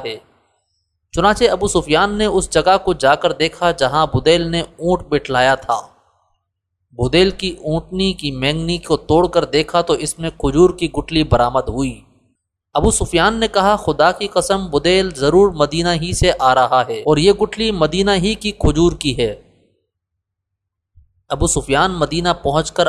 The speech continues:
اول اپنی بیٹی ام المومنین ام حبیبہ رضی اللہ عنہ کے پاس گیا۔ ابو سفیان نے کہا، "اے بیٹی، تو نے فرش کو لپیٹ دیا، کیا فرش کو میرے قابل نہ سمجھا یا مجھے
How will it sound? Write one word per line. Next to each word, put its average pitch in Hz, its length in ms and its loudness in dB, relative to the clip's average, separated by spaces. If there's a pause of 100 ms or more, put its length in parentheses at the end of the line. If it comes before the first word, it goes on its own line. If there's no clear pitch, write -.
اول 156 380 2
اپنی 165 320 -4
بیٹی 147 360 -2
ام 147 300 -6
المومنین 151 720 -2
ام 190 220 -2
حبیبہ 190 500 0
رضی 156 280 2
اللہ 147 200 2
عنہ 160 500 0
کے 165 140 -6
پاس 143 400 0
گیا۔ 143 300 4 (1200)
ابو 175 220 4
سفیان 165 520 2
نے 220 100 0
کہا، 151 280 2
"اے 151 240 2
بیٹی، 135 460 -2 (340)
تو 214 160 4
نے 240 180 2
فرش 196 360 0
کو - 140 2
لپیٹ 143 520 2
دیا، 208 260 4 (640)
کیا 185 180 6 (100)
فرش 214 260 2
کو 220 160 0
میرے 202 240 4
قابل 196 460 2
نہ 247 80 2
سمجھا 180 500 2
یا 214 160 4
مجھے 185 320 2